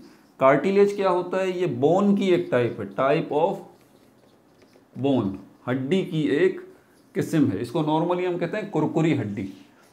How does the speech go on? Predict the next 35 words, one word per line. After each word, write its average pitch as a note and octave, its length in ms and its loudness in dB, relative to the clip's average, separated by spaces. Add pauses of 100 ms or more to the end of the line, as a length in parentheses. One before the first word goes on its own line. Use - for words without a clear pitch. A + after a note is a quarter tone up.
ये C#3+ 80 6
देखें, D#3 220 6
आपके D#3+ 260 4
कान D#3+ 280 2
में F3 160 2
देखें, D#3 220 0
यहाँ D3 200 2
पर D#3 120 2
आपको D3 260 2
feel C#3+ 260 0
होगी, C3 300 -2 (380)
nose D#3+ 240 6
में E3+ 140 2
देखें, D#3+ 260 2
यहाँ C3+ 220 4
पर D3 160 4
आपको C#3+ 200 2
feel C#3 200 -4
होगी। D3 180 0
ये F3 100 2
soft G#3+ 480 -2
हड्डियाँ C3+ 360 0
होती G#2 320 -4
हैं, G2 140 -8 (420)
cartilage C#3+ 600 4
जो B2+ 100 2
कहलाती F#2+ 440 -4
हैं, F#2+ 160 -16 (320)
ठीक D#3+ 180 0
है। G#3+ 180 0 (1080)
छोटे E3+ 280 2
बच्चे G3 300 2
जो F3 140 0
होते D3 260 -2
हैं, F#3 260 -2